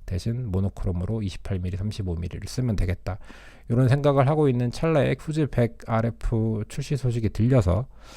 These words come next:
근데 이십팔 밀리죠? 제가 봤을 때 후지에서는 큐가 잘 팔리니까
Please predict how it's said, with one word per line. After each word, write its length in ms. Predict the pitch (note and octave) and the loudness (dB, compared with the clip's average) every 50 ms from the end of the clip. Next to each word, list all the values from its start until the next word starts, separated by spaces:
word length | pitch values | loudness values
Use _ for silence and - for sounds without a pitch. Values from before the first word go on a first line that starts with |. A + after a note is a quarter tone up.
| - - - - - - - | -16 -14 -14 -12 -12 -6 2
근데 100 | D3+ D#3 | 6 6
이십팔 440 | C#3+ D3+ C#3+ E3 - - G#3 A3+ A#3+ | 6 8 6 4 4 6 6 6 8
밀리죠? 460 | A#3+ A3+ G3+ D#3+ C#3 F#3 A3 A3+ A3+ - | 6 6 6 6 6 4 2 2 0 -6
제가 280 | - - A#2+ C#3+ D#3+ D#3+ | -4 2 4 6 6 6
봤을 180 | E3+ C#3+ - | 4 2 4
때 60 | - D#3+ | 2 2
후지에서는 800 | D3+ F#3+ G3 F3+ F#3+ F#3+ F#3 D#3 E3 F3 E3+ F3+ F3+ F3+ F3+ - - - | 4 4 4 6 6 6 8 8 6 6 6 6 4 4 2 0 -2 2
큐가 300 | - - A3+ G#3+ A3+ C#3 | 4 6 8 10 8 8
잘 160 | A2 A2 A2 | 8 6 6
팔리니까 800 | - - C3+ C3 B2 A2+ A2 - - B2 A#2+ A#2 A2 G#2 F#2+ | 8 8 8 8 8 6 4 2 4 4 6 6 8 6 4